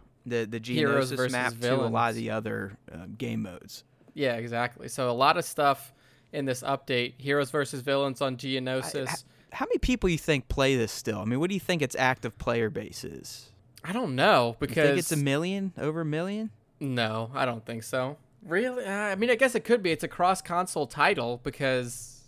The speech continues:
Speaker 2: you know, if it was P C only or if it was only on Xbox or PlayStation, then it could be a little lower. But,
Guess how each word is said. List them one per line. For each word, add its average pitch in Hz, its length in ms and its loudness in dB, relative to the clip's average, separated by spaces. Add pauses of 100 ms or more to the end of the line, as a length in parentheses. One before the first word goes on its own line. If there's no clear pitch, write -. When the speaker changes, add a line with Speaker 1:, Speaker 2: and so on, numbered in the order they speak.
Speaker 2:
you 147 140 -6
know, 127 160 2
if 127 100 -2
it 170 100 -2
was 165 160 -4
P 175 200 -6
C 151 260 -2
only 143 400 0
or 120 140 2
if 117 100 -8
it 147 60 -2
was 135 180 -4
only 135 300 -2
on 127 180 -2
Xbox 127 640 -2
or 123 80 -8
PlayStation, 120 640 -6
then 117 140 -6
it 117 80 -8
could 127 240 -6
be 120 400 -4
a - 100 -6
little 120 240 -4
lower. 113 480 0
But, 113 240 -4